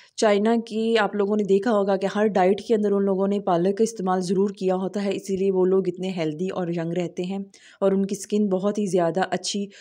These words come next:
और फ्रेश नज़र आती है, बेशक वो एटी प्लस ही क्यों ना हो। तो पालक का इस्तेमाल आप अपनी डाइट में ज़रूर किया करें, पालक को पका के खाया करें या पालक का जूस डेली बेसिस पे पी लिया करें, तो ये आपके लिए बहुत ही ज़्यादा फ़ायदेमंद साबित होगी।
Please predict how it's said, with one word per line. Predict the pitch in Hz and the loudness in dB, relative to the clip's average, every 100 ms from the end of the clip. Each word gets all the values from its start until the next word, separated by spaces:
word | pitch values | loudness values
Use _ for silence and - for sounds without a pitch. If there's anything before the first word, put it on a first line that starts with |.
| - 196 | -6 -4
और | |
फ्रेश | 196 202 202 - | -2 0 0 -2
नज़र | 180 175 196 | -2 0 0
आती | 175 202 | 0 0
है, | 208 | -2
बेशक | 180 180 190 208 | 2 2 2 -2
वो | 190 196 196 | 0 0 0
एटी | 196 202 | -2 -2
प्लस | 190 180 180 | 0 0 0
ही | 180 | -6
क्यों | 180 156 | -4 -6
ना | 151 | -6
हो। | 156 135 | -8 -12
तो | 214 - | -10 -2
पालक | 196 202 214 | 0 2 2
का | |
इस्तेमाल | 220 - 208 196 202 | 0 0 -2 0 2
आप | 185 185 | 0 -2
अपनी | 185 190 | -4 -2
डाइट | 180 175 180 | 0 0 0
में | 185 | -4
ज़रूर | 160 185 190 | 0 -2 0
किया | 214 202 | -2 -2
करें, | 202 190 | -2 -2
पालक | 190 185 170 175 | -2 0 0 -2
को | |
पका | 185 175 165 180 | -2 -4 -2 -2
के | 220 | -2
खाया | 220 202 190 | -2 -4 -2
करें | 196 190 190 | -2 -2 -2
या | |
पालक | 180 170 170 | -2 -2 0
का | 185 | -2
जूस | 160 175 196 208 | -2 -2 -2 -2
डेली | 190 | -2
बेसिस | 190 190 202 - | 0 -2 -2 -8
पे | |
पी | 196 185 | -8 -6
लिया | 180 185 190 | -6 -4 -4
करें, | 190 190 196 | -4 -2 -2
तो | 202 | -2
ये | 175 175 | -2 -2
आपके | 165 165 190 | -4 -6 -6
लिए | 175 185 | -2 -2
बहुत | 160 175 196 | -2 -4 -2
ही | 196 | -2
ज़्यादा | 160 156 180 | -2 -2 -4
फ़ायदेमंद | 185 151 151 175 180 | -2 -2 -4 -6 -6
साबित | 151 143 151 | -6 -6 -8
होगी। | 147 143 139 | -10 -14 -16